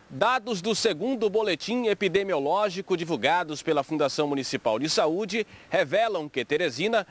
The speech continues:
já registrou mais de quinhentos casos de dengue em dois mil e vinte e três. Neste cenário, as ações dos agentes de endemias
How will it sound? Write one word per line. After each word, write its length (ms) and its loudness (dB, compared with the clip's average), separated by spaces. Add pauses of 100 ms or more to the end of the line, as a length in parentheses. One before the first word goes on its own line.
(140)
já 160 0
registrou 560 0
mais 400 0
de 100 -6
quinhentos 680 0
casos 520 0
de 120 -2
dengue 480 0 (160)
em 140 2
dois 260 0
mil 200 -4
e 60 0
vinte 240 -2
e 60 0
três. 640 -2 (300)
Neste 420 2
cenário, 680 2 (220)
as 160 2
ações 500 2
dos 200 -2
agentes 520 0
de 120 2
endemias 680 0